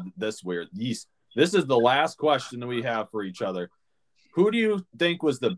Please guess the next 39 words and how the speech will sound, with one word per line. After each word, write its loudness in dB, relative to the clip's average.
best 4
pick 2
in -2
the 0
draft? 2
If -6
you -4
had 0
to 4
pick -2
one, -4
you -4
could -2
pick 0
any -4
draft 0
you -2
want -2
or 0
any -6
pick -4
this -6
year -4
for -4
the 0
N 0
F -6
L 0
draft. -2
I -6
mean, -6
it -2
doesn't 4
have 6
to -2
be 0
your 6
favorite 4
team. -10